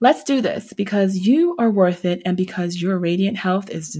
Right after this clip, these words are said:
just ninety days away. Before I sign off, I would love to hear your stories of empowerment as well. So hop on over to our Instagram at Doctor Tamar Lawful and share your experiences with me. Don't forget to subscribe to our podcast, share, and leave a review on this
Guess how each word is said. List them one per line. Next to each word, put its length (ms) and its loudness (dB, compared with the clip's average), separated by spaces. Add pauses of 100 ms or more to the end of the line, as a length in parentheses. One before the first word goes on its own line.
(120)
just 400 -4
ninety 560 -2
days 400 -4
away. 440 2
Before 260 6
I 140 10
sign 280 6
off, 220 10
I 80 4
would 160 8
love 220 10
to 120 2
hear 140 6
your 180 6
stories 460 4
of 80 4
empowerment 640 4
as 300 0
well. 440 2
So 180 4
hop 300 0
on 160 4
over 280 2
to 360 0
our 200 4
Instagram 680 2 (100)
at 160 2
Doctor 320 2
Tamar 340 4
Lawful 560 2 (120)
and 180 6
share 300 0
your 140 0
experiences 760 2
with 240 0
me. 300 -4 (240)
Don't 220 4
forget 480 4
to 160 0
subscribe 680 0
to 160 -2
our 160 4
podcast, 680 -2
share, 280 2
and 240 2
leave 180 2
a 20 0
review 540 2
on 240 0
this 240 -4